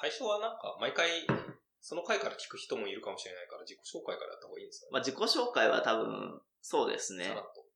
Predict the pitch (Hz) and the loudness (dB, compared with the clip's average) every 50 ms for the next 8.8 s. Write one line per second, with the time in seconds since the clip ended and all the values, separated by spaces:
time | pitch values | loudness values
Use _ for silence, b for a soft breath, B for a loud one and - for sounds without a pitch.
0 | _ _ _ _ _ _ _ _ _ _ _ _ _ _ _ - - - 135 139 | _ _ _ _ _ _ _ _ _ _ _ _ _ _ _ -10 -8 -8 -8 -8
1 | 143 143 143 - - - 147 135 - 156 165 165 170 170 180 156 127 - - - | -10 -12 -14 -14 -10 -4 -4 0 2 4 4 4 4 4 2 2 0 0 -2 -4
2 | 92 - - - - 101 95 - 104 - - 82 - - - - - - 82 76 | -4 -4 -4 -8 -10 -8 -8 -8 -6 -6 -6 -6 -6 -6 -8 -8 -6 -6 -6 -4
3 | - - - - - - - - - - _ _ _ _ _ _ _ _ _ _ | -6 -6 -8 -10 -12 -16 -16 -16 -18 -20 _ _ _ _ _ _ _ _ _ _
4 | _ _ _ _ _ - - - - 226 226 - - - - 98 95 92 95 90 | _ _ _ _ _ -20 -20 -12 -12 -10 -8 -6 -4 -4 -4 -4 -4 -8 -12 -14
5 | - - - _ _ _ _ - 117 110 107 - 113 107 104 101 - - _ _ | -14 -16 -20 _ _ _ _ -20 -18 -16 -12 -8 -6 -4 -4 -4 -8 -10 _ _
6 | _ _ _ _ _ _ _ _ _ _ _ _ _ - - _ _ _ _ _ | _ _ _ _ _ _ _ _ _ _ _ _ _ -20 -20 _ _ _ _ _
7 | _ _ _ _ _ _ _ _ _ _ _ _ _ - - - - - - - | _ _ _ _ _ _ _ _ _ _ _ _ _ -12 -6 -4 -4 -4 -4 -8
8 | - - - 123 107 - - - - 139 120 - - - - - | -8 -4 -2 -2 -2 -2 -2 -2 0 0 0 0 -2 -6 -8 -12